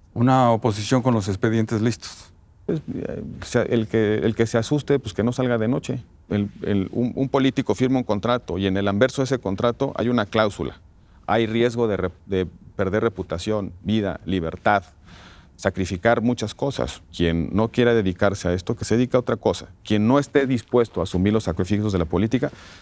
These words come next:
Speaker 2: que se dedique a otra cosa.
Speaker 1: ¿Usted ya los asumió?
Speaker 2: Los he asumido.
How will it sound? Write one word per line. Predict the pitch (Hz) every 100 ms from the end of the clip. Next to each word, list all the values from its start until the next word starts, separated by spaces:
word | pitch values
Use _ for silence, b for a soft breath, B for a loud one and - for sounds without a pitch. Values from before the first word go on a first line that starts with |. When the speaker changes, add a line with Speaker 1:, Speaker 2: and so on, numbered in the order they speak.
| B
Speaker 2:
que | 95
se | 113
dedique | 120 127 120
a |
otra | 107 69
cosa. | - - - -
Speaker 1:
¿Usted | - 123
ya | 117
los | 113 104
asumió? | 95 98 90 80 - -
Speaker 2:
Los | 85 87 107
he |
asumido. | 107 110 113 98